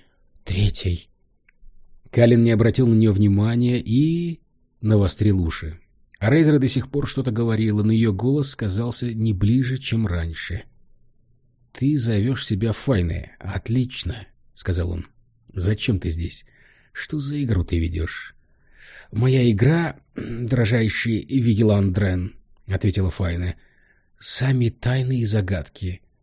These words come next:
Вся соль в процессе». Всё ещё обхватив мужчину руками, полуэльфийка прижалась щекой к его груди и заурчала.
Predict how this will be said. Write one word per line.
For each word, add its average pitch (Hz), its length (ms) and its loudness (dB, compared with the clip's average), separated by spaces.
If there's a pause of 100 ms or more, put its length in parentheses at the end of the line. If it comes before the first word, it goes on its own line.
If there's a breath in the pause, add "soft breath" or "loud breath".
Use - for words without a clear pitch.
(140)
Вся - 300 -2
соль 120 380 -2
в - 160 -14
процессе». 101 880 -6 (880)
Всё - 260 -2
ещё 101 180 2
обхватив 98 400 0
мужчину 98 400 0
руками, 117 400 0
полуэльфийка 113 1040 0
прижалась 98 520 -2
щекой - 500 -2
к - 60 -20
его 98 200 2
груди 90 320 0
и 104 220 -4
заурчала. 87 760 -4